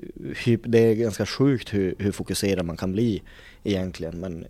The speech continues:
jag, jag märker inte av det. Jag får som väldigt l-,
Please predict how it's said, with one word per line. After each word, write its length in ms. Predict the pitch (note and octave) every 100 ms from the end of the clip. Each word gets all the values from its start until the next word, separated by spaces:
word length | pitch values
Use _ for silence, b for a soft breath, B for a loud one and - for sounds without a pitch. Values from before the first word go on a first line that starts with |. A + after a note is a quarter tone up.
| -
jag, 300 | A#2+ A#2 G#2
jag 180 | B2+
märker 320 | A#2+ G#2+ G2+ G2
inte 240 | F#2 G#2+
av 260 | A#2+ G#2+ F2+
det. 60 |
Jag 100 | F#2
får 160 | - G2
som 360 | G2 F2+ F2
väldigt 340 | F2 F#2 F#2+ -
l-, 160 | F#2+